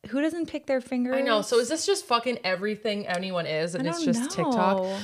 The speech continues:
Speaker 2: Okay, so here is a disclaimer officially that I am not a medical professional and in no way,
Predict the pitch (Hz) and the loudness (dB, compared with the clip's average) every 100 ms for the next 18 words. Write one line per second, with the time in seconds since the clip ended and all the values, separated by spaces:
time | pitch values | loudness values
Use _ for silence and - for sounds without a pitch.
0 | - 247 240 196 233 208 285 294 320 339 | -2 0 2 4 2 4 0 2 0 0
1 | 320 254 226 - 202 185 190 214 - 180 | 2 0 -2 -2 0 0 2 2 0 -4
2 | - 202 - 277 262 277 285 - - - | 0 0 2 0 0 -2 -6 -12 -20 0
3 | 226 220 - - 190 208 277 311 202 185 | 4 4 4 -2 4 4 4 2 2 4
4 | 175 226 - 208 202 165 160 220 - 294 | 6 6 4 2 2 4 4 4 2 -2
5 | - 330 349 359 - 359 370 - 226 226 | -2 -4 -2 -2 -2 -4 -2 -2 0 0
6 | 226 - - 247 240 226 214 240 220 185 | -2 -6 0 2 4 4 6 6 6 6
7 | 214 254 330 | 4 2 -2